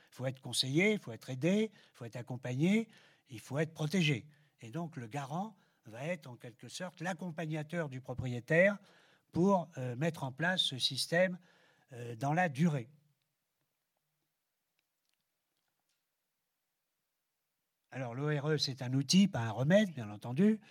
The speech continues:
Hein, c'est pas ça qui va faire des miracles pour améliorer l'environnement. Ça va dépendre de ce qu'on va mettre dans le contrat. Qu'est-ce qu'on veut faire chez soi pour protéger, euh, l'environnement que, qu'on a.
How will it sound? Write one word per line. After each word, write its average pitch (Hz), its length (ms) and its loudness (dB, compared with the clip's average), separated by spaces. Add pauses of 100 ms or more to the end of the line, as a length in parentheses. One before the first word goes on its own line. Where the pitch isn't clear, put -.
(220)
Hein, 117 100 -6
c'est - 160 0
pas 113 140 -8
ça 165 160 4
qui 147 140 -8
va 110 100 -8
faire 110 180 -10
des 107 120 -10
miracles 139 400 0 (360)
pour 113 140 -6
améliorer 120 420 -4
l'environnement. 131 560 -4 (360)
Ça - 160 -10
va 107 100 -12
dépendre 147 380 -2
de 123 100 -6
ce 104 80 0
qu'on 127 140 -6
va 135 160 6
mettre 190 180 6
dans 131 140 -2
le 127 60 -6
contrat. 165 440 0 (280)
Qu'est-ce 160 200 4
qu'on 147 120 -4
veut 131 140 -2
faire 175 300 0
chez 127 380 -2
soi 196 400 4 (400)
pour 180 240 8
protéger, 156 680 -2 (440)
euh, 120 580 -6
l'environnement 147 840 -2 (460)
que, 151 120 -12 (140)
qu'on 147 220 -6
a. 95 120 -16